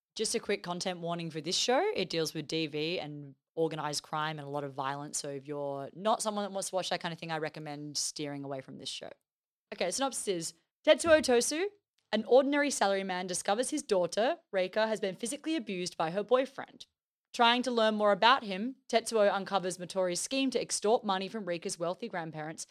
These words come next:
and finds out he is a member of a crime syndicate with a history of murdering his former girlfriends.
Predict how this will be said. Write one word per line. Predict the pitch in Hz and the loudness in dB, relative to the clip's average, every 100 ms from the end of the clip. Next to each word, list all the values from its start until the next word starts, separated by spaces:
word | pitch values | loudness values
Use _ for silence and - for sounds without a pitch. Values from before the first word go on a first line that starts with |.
| - - | -16 -2
and | 254 247 | 0 2
finds | 277 285 | 2 4
out | 285 262 | 2 2
he | 247 | -2
is | 285 | -4
a | 269 | -2
member | 285 269 285 | -2 0 0
of | - | -2
a | 240 | -4
crime | - 220 226 | 0 0 0
syndicate | 214 180 160 156 - - | -4 -6 -8 -10 -14 -14
with | 156 | -12
a | 147 | -6
history | 202 - 254 | -4 -2 2
of | 214 | 2
murdering | 165 175 226 180 156 156 | 0 -2 -2 -2 -6 -10
his | 160 | -10
former | - 170 156 | -8 -8 -8
girlfriends. | 151 175 180 147 156 - | -8 -8 -6 -10 -12 -14